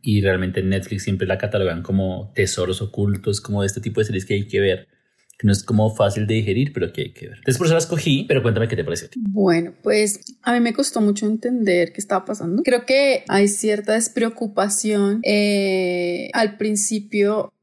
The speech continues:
Speaker 2: de, o sea, como que al principio de cada contenido que estamos muy acostumbrados a ver, están muy preocupados porque se entienda en dónde estamos, quién es el
Speaker 1: Sí.
Speaker 2: personaje, qué está pasando,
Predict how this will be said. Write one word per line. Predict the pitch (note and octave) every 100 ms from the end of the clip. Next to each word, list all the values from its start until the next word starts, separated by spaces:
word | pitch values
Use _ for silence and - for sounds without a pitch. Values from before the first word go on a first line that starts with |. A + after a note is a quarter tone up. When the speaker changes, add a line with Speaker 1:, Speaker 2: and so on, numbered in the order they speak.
| _
Speaker 2:
de, | G3+ G#3+ A3
o | -
sea, | A3
como | G#3+ G#3
que |
al | A3
principio | A#3 A3+ A#3+ - B3+
de | D4 E4 D#4
cada | B3+ A#3 A3
contenido | A3 A#3+ A#3 A#3+ G#3+ G3 G3
que | G3+
estamos | A3 G3 F#3+
muy | G3+ G3+
acostumbrados | G3+ G#3+ - G#3+ G3 F3+
a | G3+
ver, | G3 C4+ -
están | A3 - F#3
muy | G3
preocupados | G3+ G#3 G#3 F#3 F#3+
porque | - G3+ -
se | G#3
entienda | G3+ G3+ F#3+ F#3 F3+ F3+ F#3+
en | G3
dónde | F#3 F3
estamos, | - F#3+ F#3+ G3+ G3+
quién | G3 F3
es | -
el |
Speaker 1:
Sí. | -
Speaker 2:
personaje, | F#3 F#3 F3 G3+ G3+
qué | G3+
está | F#3+ F#3+
pasando, | F#3+ F3+ F#3+ G3 G#3+